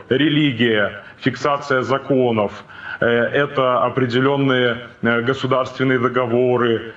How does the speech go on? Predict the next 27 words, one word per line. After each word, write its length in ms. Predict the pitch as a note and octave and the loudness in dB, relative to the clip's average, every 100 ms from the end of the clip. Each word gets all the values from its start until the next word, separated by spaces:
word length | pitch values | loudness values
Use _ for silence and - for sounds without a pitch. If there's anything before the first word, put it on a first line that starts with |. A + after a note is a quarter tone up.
| - - | -8 -2
ну, 120 | B2+ | 2
то 100 | C3+ | 2
есть 160 | B2 | 0
это 140 | C3+ C3 | 0 -2
связано 440 | - C#3+ B2 A#2+ | 0 -2 0 -2
с 60 | A#2+ | -2
чиновничеством, 1040 | - C#3 C#3+ D3 C3+ C3 B2 A2+ - A#2 | 0 0 2 2 2 0 -2 -2 -2 -2
с 80 | A2+ | 0
купцами, 920 | C#3 C3 - C3 B2 A#2+ A#2 A2 G#2 G#2+ - - - | -2 -2 -4 0 0 2 2 0 -2 -8 -18 -20 -4
э, 260 | A2+ A2+ | 0 2
но 340 | A2 C#3+ D3+ C3+ | 2 2 2 2
никак 500 | C3 B2 C#3 B2 A#2+ | 0 0 0 -2 0
не 100 | A#2 | -2
с 80 | A#2 | 0
простыми 500 | A#2+ A#2 B2+ A#2+ A#2+ | -4 -2 0 2 2
людьми. 340 | B2 B2 A#2+ | 2 2 2
Если 360 | A2+ A#2+ A#2 C3 | 4 2 2 0
мы 120 | B2+ | 2
подумаем, 600 | C#3 B2+ E3+ D3 A#2 G#2+ | 0 0 2 2 0 -2
то 400 | B2+ B2 A#2 - - - - | 0 0 0 -6 -18 -20 -10
даже 680 | A2+ A2+ D3 A#2+ C3 B2+ A#2+ | -6 -2 -2 0 0 0 0
Венеция 1080 | C#3 A2+ C#3+ D3+ E3 C3 - A#2+ G#2+ G2+ G2 | -2 0 2 2 2 0 -2 0 2 0 -2
в 60 | |
семнадцатом 640 | - C3 B2+ A#2+ A#2+ B2+ A#2+ | -4 0 0 -2 -2 -4 0
веке 320 | B2+ C#3+ C#3+ | 0 0 0
не 80 | A2+ | 2
обладала, 840 | A#2 B2 C3+ C3 B2+ A2+ G2+ G2 | 2 0 0 0 0 2 0 -2